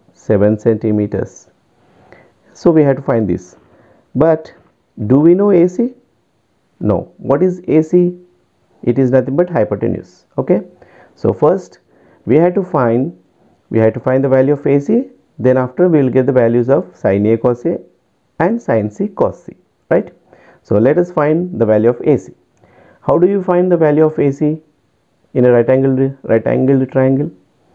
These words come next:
Yes, from Pythagoras theorem, right? So here we are writing in triangle A B C, in triangle A B C, uh, we write directly as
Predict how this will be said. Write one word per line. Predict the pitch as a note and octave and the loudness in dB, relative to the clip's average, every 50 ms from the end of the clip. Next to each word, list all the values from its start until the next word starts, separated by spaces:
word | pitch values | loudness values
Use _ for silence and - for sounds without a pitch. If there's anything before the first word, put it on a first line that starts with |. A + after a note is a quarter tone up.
| _ _ _ _ _ - | _ _ _ _ _ -4
Yes, | - F2+ F2 E2+ E2+ - - _ _ _ _ | 0 0 0 0 -2 -6 -12 _ _ _ _
from | - B2+ D#3+ G#3+ | 0 0 0 0
Pythagoras | - - A#2 - - F#2+ F2+ G#2 A#2 F3 - | 0 -2 -2 -2 -2 -6 -4 -4 -4 -4 -4
theorem, | - D3 - - - - _ _ _ _ _ _ | -4 -4 -4 -4 -6 -10 _ _ _ _ _ _
right? | - C#3+ F#3 G3+ - - _ _ _ - - - _ _ | -2 -2 -2 -2 -6 -12 _ _ _ -20 -20 -20 _ _
So | _ - - B2 | _ -2 -2 0
here | B2+ D3+ F3 F#3+ F#3 | 2 2 2 2 2
we | E3 D3 C3+ | 2 2 2
are | C3 A#2 | 2 2
writing | G#2 G2+ G2 F#2+ - B2+ D#3 G3+ A3 - _ _ _ _ _ _ _ _ | 0 -2 -4 -4 -2 -2 -2 -2 -4 -8 _ _ _ _ _ _ _ _
in | - C#3+ E3+ F3+ | -4 -2 -2 0
triangle | - D#3+ C#3+ C3+ A#2+ G2+ | 0 0 0 2 0 0
A | F#2 F#2 | -2 -2
B | F2+ F2+ F2+ | -4 -4 -6
C, | F2+ - C#3+ C#3+ D#3 F#3 G3 - - _ _ _ _ _ _ _ - - - _ _ _ _ _ _ _ _ _ _ _ _ _ - - _ _ _ _ _ _ _ _ _ _ _ _ _ _ _ _ _ _ _ _ _ _ _ _ _ _ _ _ _ | -4 -2 0 2 2 0 -2 -6 -12 _ _ _ _ _ _ _ -20 -20 -20 _ _ _ _ _ _ _ _ _ _ _ _ _ -20 -20 _ _ _ _ _ _ _ _ _ _ _ _ _ _ _ _ _ _ _ _ _ _ _ _ _ _ _ _ _
in | - D3+ | -2 -2
triangle | E3+ D#3+ C#3 G#2+ F#2 F#2 F#2 | 0 0 0 0 -2 -2 -4
A | F#2 | -4
B | G2+ G2 | -6 -8
C, | - - - C3+ D#3 G3 F#3+ - _ _ _ - _ _ _ _ - - - - _ _ - _ _ _ - | -6 -2 0 0 0 0 -2 -8 _ _ _ -20 _ _ _ _ -20 -20 -20 -20 _ _ -20 _ _ _ -2
uh, | - B2 B2 B2 B2 B2 B2 B2 B2+ B2 B2 B2 - _ _ _ | 0 0 2 2 2 2 2 2 0 0 -2 -4 -8 _ _ _
we | - D#3 E3+ | 0 2 2
write | D#3+ C#3 C3+ A2 | 4 2 2 2
directly | G#2+ A2 G#2 G2+ F#2+ - B2 C#3+ F#3+ A#3 - - _ _ _ _ _ - - | 0 0 0 0 -2 -2 -2 -2 -2 -2 -4 -10 _ _ _ _ _ -10 -6
as | G#2+ G2 G2+ G2+ G2+ G2+ - _ | -4 -2 0 0 -2 -2 -6 _